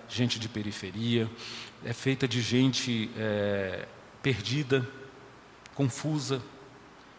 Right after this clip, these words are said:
é, gente que não sabe muito bem as decisões que toma, gente que erra, né? Gente que se perde, <laughs> gente que chora, gente que se machuca. E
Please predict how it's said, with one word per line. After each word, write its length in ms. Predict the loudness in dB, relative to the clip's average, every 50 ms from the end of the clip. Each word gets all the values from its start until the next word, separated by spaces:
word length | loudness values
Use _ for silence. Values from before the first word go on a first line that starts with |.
| -20 -20 -20 -20 -20 -20 -20 -14 -10
é, 480 | -6 -4 0 0 2 4 4 4 2 2
gente 340 | 2 4 4 4 4 4 0
que 260 | -2 -2 -2 0 4
não 120 | 4 4 4
sabe 300 | 6 8 6 8 8 8
muito 300 | 8 8 6 6 4 0
bem 540 | 4 6 6 8 8 6 6 4 0 -6 -10 -12 -14 -14 -16 -16 -8 -4
as 120 | -4 -2 0
decisões 560 | 2 0 2 2 -2 2 4 4 4 4 2
que 80 | -2
toma, 360 | -6 -2 2 4 6 6 6 6
gente 200 | 4 4 2 4
que 120 | 4 6
erra, 360 | 8 8 8 6 4 2 0 -2 -8 -14 -16 -16 -18 -18 -18 -18 -18 -18 -18 -18 -20 -20 -20 -20 -20 -20 -18 -12
né? 340 | -8 -2 0 2 2 2 0 -4 -8 -2
Gente 240 | 4 4 4 4 4
que 80 | 0
se 120 | 0 -2 -2
perde, 580 | 0 2 4 4 4 4 0 -4 -4 -6 -6 -10 -10 -16 -16 -14 -8 -6
<laughs> 80 | -6 -6 -6 -10 -16 -18 -18 -18 -18 -18 -2
gente 220 | 4 4 4 4 4
que 100 | 0 0
chora, 420 | 0 0 2 4 4 4 4 4
gente 200 | 2 2 2 2
que 80 | 2 0
se 100 | 2 2
machuca. 640 | 2 2 2 0 -2 0 -2 -2 -4 -4 -8 -8 -10 -10 -14 -20 -20 -20 -20 -20 -20 -20 -20 -20 -20 -20 -20 -14 -10 -8 -8 -6 -6 -8 -8 -8 -8 -4 -2
E 540 | 0 2 2 2 2 2 2 2 0 0